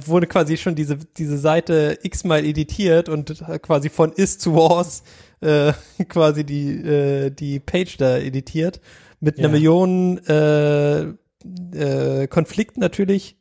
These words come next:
Speaker 1: Also wenn du quasi editierst und jemand anders editiert und es geht dann wieder zusammen, dann hast du natürlich, äh, da Konflikte auf der Seite. Und, ähm, der, äh, Artikel, beziehungsweise dieser Twitter, Twitter-Reihe, wie heißt das? Twitter,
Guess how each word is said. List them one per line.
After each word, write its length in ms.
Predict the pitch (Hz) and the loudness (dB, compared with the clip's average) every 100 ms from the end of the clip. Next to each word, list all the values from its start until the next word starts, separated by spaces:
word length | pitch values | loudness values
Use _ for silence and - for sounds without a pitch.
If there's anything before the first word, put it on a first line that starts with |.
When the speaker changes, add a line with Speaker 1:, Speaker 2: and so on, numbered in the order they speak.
| _ - | _ -12
Speaker 1:
Also 320 | 143 135 131 | -8 -6 -2
wenn 100 | 135 | -2
du 60 | |
quasi 260 | 123 139 127 | 0 -2 0
editierst 360 | 127 - 208 156 | 0 4 2 2
und 40 | |
jemand 180 | 143 139 | 2 2
anders 120 | 151 | 4
editiert 420 | 151 147 170 165 147 | 2 2 4 2 2
und 120 | 135 | -4
es 140 | 131 - - - - | -8 -14 -20 -18 -4
geht 140 | - | 0
dann 140 | 143 | 2
wieder 140 | 139 139 | 2 0
zusammen, 360 | 143 151 175 | 2 2 2
dann 120 | 156 143 | 2 0
hast 140 | - | -2
du 60 | 143 | -2
natürlich, 500 | 131 151 139 - - _ _ _ - | -2 -2 -4 -6 -12 _ _ _ 0
äh, 280 | 135 127 | 2 4
da 340 | 131 131 127 135 | 4 2 2 0
Konflikte 480 | 156 143 214 - 180 | -2 -2 -2 0 0
auf 80 | - | 0
der 120 | 139 | 0
Seite. 460 | 151 185 190 185 - _ _ _ _ _ | 2 2 0 0 -2 _ _ _ _ _
Und, 640 | 160 156 151 151 147 - | 2 2 4 0 -2 -2
ähm, 520 | 147 139 139 135 135 131 _ _ _ _ _ _ _ _ _ - | 0 2 0 -2 -4 -8 _ _ _ _ _ _ _ _ _ 4
der, 800 | 160 156 151 151 151 151 156 - | 6 6 4 4 4 2 0 -4
äh, 40 | |
Artikel, 560 | 147 147 147 - 208 202 | -4 0 -2 -2 -4 -4
beziehungsweise 440 | 147 143 151 143 | -2 -4 0 0
dieser 280 | 135 135 131 | 0 0 -4
Twitter, 920 | - 165 165 151 147 147 143 143 - _ _ _ _ - | -2 -2 2 4 4 4 2 2 -2 _ _ _ _ -20
Twitter-Reihe, 800 | - - 147 165 143 147 147 139 | -20 -8 -2 0 0 0 2 2
wie 80 | 143 | 0
heißt 160 | 156 156 | 0 -6
das? 100 | - | -8
Twitter, 680 | 156 160 151 147 143 147 | -6 -4 -2 0 0 -2